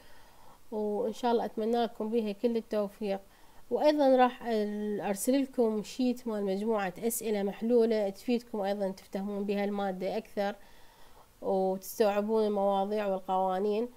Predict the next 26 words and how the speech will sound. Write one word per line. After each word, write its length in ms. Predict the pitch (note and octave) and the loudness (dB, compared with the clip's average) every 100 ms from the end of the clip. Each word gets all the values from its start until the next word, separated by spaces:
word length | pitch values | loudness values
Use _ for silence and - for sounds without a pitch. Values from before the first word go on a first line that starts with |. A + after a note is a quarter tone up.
| - - - - | -18 -20 -18 -2
وإن 220 | D#4 F4+ | 2 2
شاء 200 | - C4 | 4 4
الله 220 | A#3+ A#3 | 6 4
أي 80 | A#3+ | 2
سؤال 460 | A#3 G3 G3 G#3+ G3+ | -2 -6 -4 -2 0
أو 240 | G#3+ F3+ | 0 -2
استفسار 680 | F3+ - F#3 - A3 C4 D4 | -4 -10 -10 -6 -4 -4 -6
أكيد 280 | C#4+ B3 G3+ | -4 -2 -2
يعني 420 | F#3+ G3 G#3 C4 - - | -4 -2 -4 -6 -12 -4
ممكن 280 | A3+ G#3 G3 | -2 0 0
أن 160 | F#3+ | 0
تتواصلوا 600 | F#3+ - G3 F#3+ G3+ F#3+ | -2 -2 -2 -2 -2 0
وياي 200 | F#3 F3+ | 0 -2
على 120 | - G#3+ | -4 -6
التليجرام 720 | - A3 G#3+ G#3 G#3 G3+ G3+ | -4 -2 -2 -4 -4 -6 -6
أو 140 | D3 | -8
على 200 | F3+ F3 | -8 -6
جوجل 360 | F3+ G#3 G#3+ G#3 | -4 -2 0 -2
كلاس 460 | G#3 A3 G#3 F#3+ F3+ | -2 -6 -6 -8 -8
روم. 200 | D#3+ - - - - - - - - - | -10 -10 -18 -20 -20 -20 -20 -20 -16 0
وأيضًا 1900 | A#3+ A3+ A3 A3 G#3+ G#3 G#3 G3+ G3+ G3 G3 - G3 B3 B3+ A#3+ A3+ A3 - | 4 4 4 4 2 0 0 0 0 -2 -4 -6 0 2 6 6 4 0 -6
راح 200 | A#3 G#3 | -8 -6
نسوي 320 | G#3 - G#3+ G3+ | -6 -2 -2 -2
بها 420 | G3 G3+ G3 G3 | -4 -6 -4 -4
هذه 280 | F#3+ F#3+ F#3+ | -4 -6 -6
المادة 600 | F#3+ F#3+ F#3+ F#3 F3+ | -6 -6 -6 -4 -6